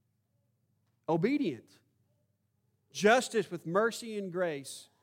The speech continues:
Majesty with meekness. He stumped the scribes and the Pharisees with his transcendent knowledge and wisdom, and yet he was humble enough to be loved by the simple, to be loved by children.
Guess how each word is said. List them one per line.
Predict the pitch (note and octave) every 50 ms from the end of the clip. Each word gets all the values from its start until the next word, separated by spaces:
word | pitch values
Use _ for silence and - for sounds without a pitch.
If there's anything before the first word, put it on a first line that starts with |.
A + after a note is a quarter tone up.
| _ _ _
Majesty | D#3 F3 F#3+ G#3+ A#3 B3 A#3+ G#3 A#3+ F#3+ - - A#3
with | G#3 G3 F#3 -
meekness. | G3 G3 G3 G3 - D3+ C3+ C3 - - -
He | - G3+
stumped | E3+ - - A#3+ B3 C4 B3+
the | - G3+
scribes | - - - A3+ A#3 A#3+ A#3+ B3 B3+ C4 A3+
and | A3 A#3
the | G#3
Pharisees | - - A#3+ A#3 A#3 A#3+ B3 A#3+ - - C4 B3+ B3+ B3+ B3 -
with | - G3+ F3+ - - - _ _
his | _ - A#3 - -
transcendent | - - G#3+ A#3 A#3 A3+ G#3+ - - A#3 C4 C4+ C4 C4+ B3+ - G3
knowledge | G#3+ G#3 A3 B3 B3+ B3+ B3+ A#3+ E3+
and | G#3 G#3+ G#3
wisdom, | A3 A#3+ C4 B3+ C4 C4+ B3+
and | A#3 A3
yet | G#3+ A3 A3+ A#3 G3
he | G3+ A#3 B3
was | A3+ G#3 F3 - - _ _ _ _ _ _ _ _ _ _ _ _ _ _ _ _
humble | F3 F#3+ A3+ B3+ A3+ G#3 F#3+ F3
enough | D#3+ D3+ D#3 D#3 D3+ D3 D3+ - - _ _ _ _ _ _ _ _ _ _ _ _ _ _ _ _ _ _ _ _
to | E3
be | E3 D#3+
loved | D#3 D#3+ E3+ F3+ E3
by | E3+ D#3+
the | D3+ D3
simple, | - - E3 D3+ C#3 - C3 B2+
to | - C#3
be | C#3+ D3
loved | D3+ D#3 D#3 D3+
by | - -
children. | C3 - - D3+ C#3 B2+ A#2 G#2+ G#2+